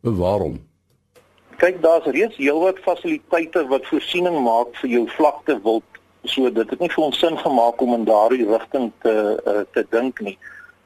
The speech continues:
Speaker 2: Eh, s-, jou skaars wildspesies word hoofsaaklik maar op katalogiste verkoop. En daarom het ons die, die geleentheid gesien om dan nou 'n fasiliteit te skep waar jy kan skaars wild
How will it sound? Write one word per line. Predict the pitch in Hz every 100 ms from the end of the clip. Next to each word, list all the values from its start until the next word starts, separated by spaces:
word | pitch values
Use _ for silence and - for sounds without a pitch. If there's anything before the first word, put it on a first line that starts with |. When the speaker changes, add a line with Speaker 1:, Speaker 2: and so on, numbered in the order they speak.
| _
Speaker 2:
Eh, | - 107 107 104 - - - -
s-, | - -
jou | 117 113
skaars | - 160 165 139
wildspesies | 110 123 - 143 131 135
word | 110 120 -
hoofsaaklik | 117 - 143 143 - 131
maar | 117 120
op | 117
katalogiste | - - 135 135 127 165 - 147
verkoop. | - - 127 113 - - _ _ _ _ _ -
En | 113 104
daarom | 107 117 147
het | 143 139
ons | 131 110
die, | 117 113 107
die | 107
geleentheid | - 107 113 131 147 -
gesien | 127 - - 147 123
om | 113 110
dan | 110
nou | 113 113
'n |
fasiliteit | 104 117 - 117 - 147
te | -
skep | - - 127 -
waar | 107 107
jy | 110
kan | - 120
skaars | 117 - 143 147
wild | - 98 120